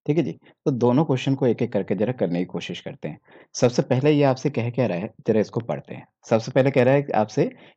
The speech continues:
कि कोई रिएक्शन है जो कि एक्स टू टू एक्स में कन्वर्ट हो रहा है और सब गैसियस है। ठीक है जी,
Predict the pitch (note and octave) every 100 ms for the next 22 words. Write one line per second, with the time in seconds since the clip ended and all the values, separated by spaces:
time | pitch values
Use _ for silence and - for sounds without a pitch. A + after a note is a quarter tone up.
0 | - B2 D3 A2 F#2 F#2 C3 C3+ C3+ A#2
1 | A#2+ D3+ G#2 G#2+ - - F#3 B3+ _ -
2 | D#3 - A#2 A#2 C#3 C3 F#2+ F#2 G#2+ G#2
3 | E3 F#3 D#3+ A#2 F#2+ - A2 - C3 _
4 | _ _ _ - C#3+ A#2 -